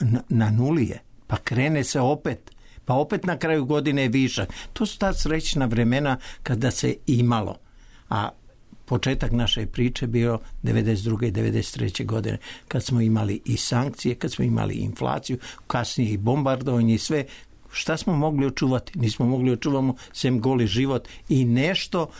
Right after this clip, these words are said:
nek-, rudimentarno od tih prava. Pomenuo je kolega Španović, e, da imamo Sava centar, imamo delove autoputa, imamo, e, mnogo prije-,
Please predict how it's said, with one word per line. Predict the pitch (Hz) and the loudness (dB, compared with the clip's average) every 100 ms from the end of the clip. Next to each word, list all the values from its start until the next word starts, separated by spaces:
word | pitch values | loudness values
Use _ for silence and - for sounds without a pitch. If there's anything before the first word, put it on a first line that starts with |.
| - - | -18 -4
nek-, | 127 127 131 - - | 0 0 -2 -8 -2
rudimentarno | 120 160 160 143 135 120 131 113 123 117 | 0 2 2 2 0 2 0 2 0 0
od | - 120 113 - - | 0 -2 -2 -14 -4
tih | - 110 - | 0 0 0
prava. | - - 95 95 101 - - - - - - - - - - - - - - | 0 2 0 -2 -4 -8 -10 -10 -12 -14 -14 -14 -16 -20 -20 -20 -20 -20 -10
Pomenuo | - 151 160 190 165 | 0 2 2 4 4
je | 127 | 2
kolega | 110 127 113 120 110 | 2 2 4 2 2
Španović, | 101 - 139 131 120 101 - | -2 0 0 2 2 0 -2
e, | - - 262 127 117 113 | -8 -8 -2 2 2 2
da | 113 110 104 - - - - - - - | 2 0 0 -4 -10 -18 -14 -14 -14 -2
imamo | 131 127 110 | 0 2 2
Sava | 110 - 113 107 | 0 0 0 0
centar, | - 120 107 - 110 - | 0 0 0 -2 -8 0
imamo | 127 131 120 | 2 2 2
delove | 110 113 113 107 | 2 2 2 2
autoputa, | 101 101 - 104 117 107 - 107 - - - | 0 0 -2 -4 -2 -2 -2 -6 -6 -20 -6
imamo, | - 180 156 139 127 - | 0 2 4 2 0 -2
e, | 131 | 0
mnogo | 123 117 123 127 120 | 2 2 2 2 -2
prije-, | - 127 117 | 0 2 2